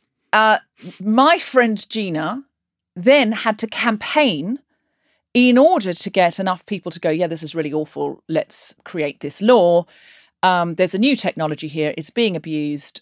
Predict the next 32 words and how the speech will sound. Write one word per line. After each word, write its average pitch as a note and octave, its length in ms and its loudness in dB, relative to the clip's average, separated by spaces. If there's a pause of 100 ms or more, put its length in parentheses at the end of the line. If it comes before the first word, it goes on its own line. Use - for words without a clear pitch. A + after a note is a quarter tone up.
Uh, C#3+ 240 -2
it's, - 380 -10
it's D#3+ 160 -10
very A3 180 0
distressing E3 420 -4
for - 120 -12
women. F#3+ 180 -2
These A3+ 160 -2
pictures - 300 -12
are - 80 -6
often D3+ 180 -12
put D#3 160 -14
on D3+ 80 -12
the D#3 140 -8
internet A#3 480 -4 (500)
and D#3 160 -2
distributed. A3 640 -2
It's - 140 -10
a G#3+ 80 -4
horrible D3+ 360 2
thing." C#3+ 300 -10 (640)
And G#3 180 2
so B3 220 2
I C#4 100 2
think C4+ 200 -8
most A#3 400 0
people, - 180 -8
hopefully D3 680 -2
every D#3 240 -4
single - 400 -6
M F3 220 -4
P, - 460 -4